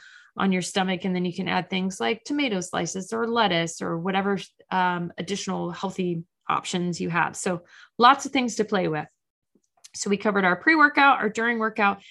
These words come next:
and our recovery nutrition things for real food options for exercise. But again, I really want to hammer home,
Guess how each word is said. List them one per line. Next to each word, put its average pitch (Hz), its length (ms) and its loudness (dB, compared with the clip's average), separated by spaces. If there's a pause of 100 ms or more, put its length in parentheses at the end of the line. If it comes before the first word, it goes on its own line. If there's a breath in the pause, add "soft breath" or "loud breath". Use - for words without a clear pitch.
(160 loud breath)
and 220 120 -2
our 214 120 4
recovery 202 480 0
nutrition 185 500 -2
things 190 320 -2
for 170 140 -4
real 202 240 2
food 202 240 -2
options 180 540 -2
for - 140 -10
exercise. 226 720 2 (800 loud breath)
But 214 100 2
again, 226 400 4
I 214 120 0
really 202 540 2
want 220 180 -2
to 220 60 -4
hammer 208 320 0
home, 196 440 2